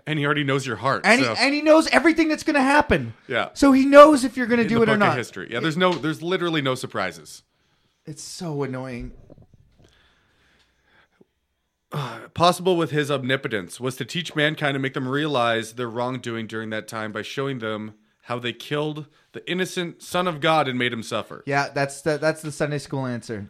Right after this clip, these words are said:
Speaker 1: As well as showing us love by sacrificing
Speaker 2: That's
Speaker 1: himself.
Speaker 2: also one of the main cornerstones of anti-Semitism is the Jews killed Jesus.
Speaker 1: Is it?
Speaker 2: Yeah.
Speaker 1: Oh.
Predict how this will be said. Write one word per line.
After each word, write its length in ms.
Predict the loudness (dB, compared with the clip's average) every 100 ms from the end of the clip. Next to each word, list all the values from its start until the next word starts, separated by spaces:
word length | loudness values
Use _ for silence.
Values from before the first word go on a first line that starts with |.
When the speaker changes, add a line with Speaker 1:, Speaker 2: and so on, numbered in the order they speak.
| -14
Speaker 1:
As 120 | -6
well 160 | -4 -2
as 80 |
showing 400 | -2 -2 0 -2 -4
us 200 | -6 -4
love 360 | 0 0 0
by 140 | -2 -2
sacrificing 760 | -4 -6 -4 -6 -8 -10 -10 -2
Speaker 2:
That's 180 | -2 2
Speaker 1:
himself. 120 | 2
Speaker 2:
also 240 | 4 4
one 180 | 4 4
of 100 | 2
the 80 | 0
main 500 | 0 -2 0 -2 -6 -12 _ _ _ -14
cornerstones 760 | -4 -2 -2 -4 -2 -2 -2
of 100 | -4
anti-Semitism 960 | -6 -6 -8 -6 -4 -4 -4 -4 -4 -8
is 140 | -8
the 80 | -8
Jews 300 | -4 -4 -2
killed 260 | 0 -2 0
Jesus. 540 | -4 -4 -6 -10 -16 _ _ _ -16
Speaker 1:
Is 120 | -6
it? 180 | -4 -6 -8
Speaker 2:
Yeah. 260 | -6 -6 -10 _ _ _ -14
Speaker 1:
Oh. 180 | -14